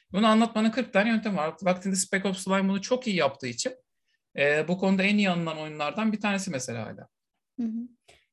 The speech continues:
Speaker 2: Ben
Speaker 1: Bence
Speaker 2: şey
Speaker 1: bütün oyunlar yapabiliyorsa bunu yapmalı bu arada.
Speaker 2: Ben şeyi merak ediyorum. Şimdi çok fazla oyun oynamış ve ço-, oyunlarla ilgili akademik bilgisi olan biri olarak bakmanı istiyorum. Şimdi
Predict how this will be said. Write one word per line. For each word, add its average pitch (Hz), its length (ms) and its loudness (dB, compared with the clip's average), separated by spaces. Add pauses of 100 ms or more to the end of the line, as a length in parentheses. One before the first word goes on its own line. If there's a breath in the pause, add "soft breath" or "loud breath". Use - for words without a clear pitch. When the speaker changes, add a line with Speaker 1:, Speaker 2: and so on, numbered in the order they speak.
(180)
Speaker 2:
Ben - 160 6
Speaker 1:
Bence 175 140 0
Speaker 2:
şey 339 100 2
Speaker 1:
bütün 285 120 4
oyunlar 190 280 4
yapabiliyorsa 147 560 0
bunu 202 140 0
yapmalı 123 400 -4
bu 107 80 -6
arada. - 180 -10 (580)
Speaker 2:
Ben 277 280 4
şeyi 339 260 0
merak 254 400 4
ediyorum. 202 300 -2
Şimdi 240 440 0 (320)
çok 294 220 2
fazla 269 320 6
oyun 262 180 0
oynamış 262 300 -2
ve 294 40 -2
ço-, 254 360 0
oyunlarla 262 440 2
ilgili 277 160 0
akademik 262 460 -2
bilgisi 240 380 -4
olan 254 300 4
biri 262 140 4
olarak 226 420 4 (240)
bakmanı 190 360 -6
istiyorum. 202 400 -6
Şimdi 277 360 6